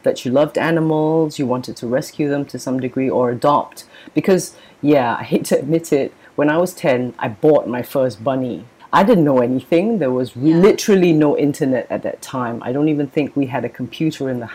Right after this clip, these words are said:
Speaker 1: house, let alone Google, <laughs> like you say. So I
Speaker 2: Yes.
Speaker 1: bought my first pet.
Speaker 2: I guess everyone is guilty of it to some extent, I, I would say. I mean, after all, like, um,
Speaker 1: But did you always know as a kid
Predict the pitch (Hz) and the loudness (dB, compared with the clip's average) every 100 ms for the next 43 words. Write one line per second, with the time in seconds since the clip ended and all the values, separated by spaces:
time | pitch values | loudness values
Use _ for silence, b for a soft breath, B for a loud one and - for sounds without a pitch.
0 | 131 90 107 - - 131 120 117 127 123 | -8 -6 -6 -8 -4 -4 -4 -4 -4 -4
1 | 123 b b b - 151 147 160 147 160 | -6 b b b 0 4 4 4 4 4
2 | 139 - 127 - 160 120 110 - B B | 2 -2 -6 0 2 2 0 -6 B B
3 | B - - 165 156 170 175 - 147 139 | B -6 0 0 4 4 4 4 0 -2
4 | - 131 110 - 139 120 - - - _ | 0 0 0 -4 -2 -2 -6 -18 -20 _
5 | - - - 226 226 226 220 170 180 - | -8 -6 -2 -2 0 0 -2 -6 -12 -12
6 | 180 160 160 165 - - - - - - | -6 -6 -4 -6 -8 -12 -10 -10 -12 -14
7 | - - - - - - - 160 - - | -14 -14 -14 -16 -8 -8 -6 -8 -8 -14
8 | - 143 127 160 190 - - 175 165 160 | -14 -12 -10 -8 -6 -6 -6 -6 -4 -4
9 | - 160 - - - 175 170 170 - _ | -4 -6 -8 -10 -16 -16 -14 -18 -20 _
10 | 185 190 208 196 202 208 214 147 196 196 | 0 2 2 2 4 6 4 4 -2 0
11 | 160 131 - - 185 117 | 0 -2 -8 -2 0 0